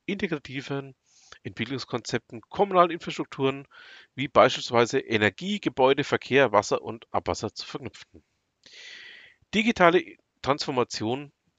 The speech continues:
den Wandel der Städte hin zu Smart Cities nachhaltig gestalten, bedeutet, mit den Mitteln der Digitalisierung die Ziele einer nachhaltigen europäischen Stadt zu verfolgen. Für die digitale Transformation brauchen Städte, Kreise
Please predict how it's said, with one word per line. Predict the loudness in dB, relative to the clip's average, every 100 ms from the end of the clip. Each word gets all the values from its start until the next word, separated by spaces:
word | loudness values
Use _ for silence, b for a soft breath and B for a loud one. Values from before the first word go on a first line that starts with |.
| _
den | -4 0
Wandel | 0 0 -2
der | -6
Städte | -4 -4 -6
hin | -10 -12
zu | -12 -10
Smart | -6 0 0 -2
Cities | -8 -8 -10
nachhaltig | -2 -2 0 -4 -6
gestalten, | -10 -6 -2 -2 -2 -14 _
bedeutet, | -10 -4 -2 0 -2 -4 B B B B B -4
mit | 0
den | 2
Mitteln | 0 0
der | -2
Digitalisierung | -2 -6 -2 -2 -2 -2 -2 -4 -14
die | -16
Ziele | -10 -2 -2 0
einer | 0
nachhaltigen | 2 2 0 -2 -4 -8
europäischen | -8 -8 -6 -8 -6
Stadt | -8 -8 -8
zu | -6
verfolgen. | -6 0 0 -2 -8 _ _ _ _ _ _ _ B B B B B B B B
Für | -4 -2
die | 0
digitale | 0 -2 0 0
Transformation | 0 -2 -2 -8 -12 -8 -6 -6 -6 -6 -6 -12 _
brauchen | 0 4 4 0
Städte, | -10 -8 -8 -8 -10 b b b b b _
Kreise | 4 6 6 4 -2 -2